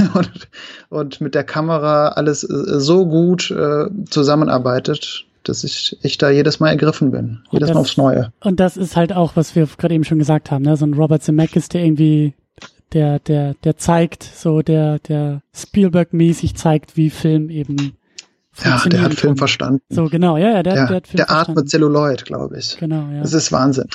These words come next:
Speaker 1: <laughs>
Speaker 2: Ja, aber mein Problem ist dann eben Jenny. Ich bin, also ich muss ganz ehrlich sagen, ich sag ja, ich lang nicht gesehen, ich hab mich an so viele Sachen schon nicht mehr erinnern können.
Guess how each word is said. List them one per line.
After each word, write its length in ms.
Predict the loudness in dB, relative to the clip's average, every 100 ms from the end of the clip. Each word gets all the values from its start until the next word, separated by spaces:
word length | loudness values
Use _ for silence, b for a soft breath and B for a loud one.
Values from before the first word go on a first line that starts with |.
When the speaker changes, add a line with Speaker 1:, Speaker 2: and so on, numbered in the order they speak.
| -2
Speaker 1:
<laughs> 240 | -2 -4 _ B B B B B B B B
Speaker 2:
Ja, 160 | -2 2
aber 160 | 2 4
mein 180 | 4 2
Problem 380 | 0 2 2
ist 160 | 2 0
dann 180 | -2 0
eben 500 | -2 -2 -4 -6 -10 _ _ _ -10
Jenny. 480 | 0 2 6 4 4
Ich 160 | 0 -2
bin, 400 | 0 2 0 -2 B B -6
also 240 | -4 -4
ich 220 | -6 -8
muss 160 | -6 -4
ganz 140 | -4
ehrlich 120 | -2 -2
sagen, 180 | -2
ich 120 | -2 -2
sag 180 | -2
ja, 60 | -2
ich 160 | -10 -16 _
lang 240 | 0 4 4
nicht 180 | 2
gesehen, 260 | 0 2 2
ich 100 | 2
hab 80 | -2
mich 120 | 0
an 80 | 0
so 140 | 0
viele 200 | -2 -2
Sachen 240 | -2 0 -2
schon 120 | -2
nicht 160 | -2 0
mehr 80 |
erinnern 260 | 0 0 0
können. 300 | 0 0 -2